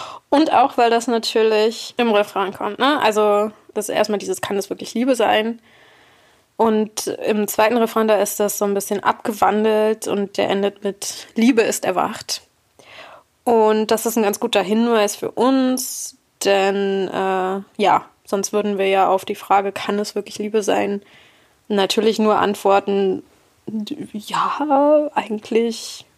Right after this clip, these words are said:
nein“, weil die beiden das nicht so richtig, also n-, kein wirkliches derartiges Interesse, verbal zumindest, ausdrücken.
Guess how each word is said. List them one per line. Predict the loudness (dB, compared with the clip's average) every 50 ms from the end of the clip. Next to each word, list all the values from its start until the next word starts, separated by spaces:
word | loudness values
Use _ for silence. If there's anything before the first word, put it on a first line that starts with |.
| _ _
nein“, | -4 -2 -2 -2 -4 -4 -4 -2 0 2 2 2 2 2 2 2 2 0 0 0
weil | 0 0 2 4 4 2 2 0
die | -2
beiden | -2 0 0 0 2 2 2 2
das | 0 0 -2 -2
nicht | -4 -4 -4 -4
so | -8 -12 -8
richtig, | -6 -6 -6 -8 -6 -2 -2 -2 -2 -2 -6 -10 -14 -16 _ -20 -20 -20 -20 -20 -20 -20 -20 -20 -20 -20 -20 -20 -20 -20 -20 -20 -20 -20 _ _ _ _ _ _
also | 0 0 2 2 2
n-, | 0 0 -4 -6 -6
kein | -6 -4 -2 0 0 2 2 0
wirkliches | 0 -2 -2 -4 -4 -2 0 0 -2 0
derartiges | 0 2 2 2 0 0 -4 -6 -6 -8 -6
Interesse, | -8 -10 -4 -2 -2 -2 -2 0 2 2 4 4 4 2 0 -2 -6
verbal | -4 -2 -2 2 2 4 2 2 2
zumindest, | 0 -2 -2 -2 -2 -2 -4 -4 -6 -4 -2
ausdrücken. | -2 -2 -2 -4 -8 _ _ _ _ -6 -4 -4 -4 -4 -8 -10 -10 -10 -14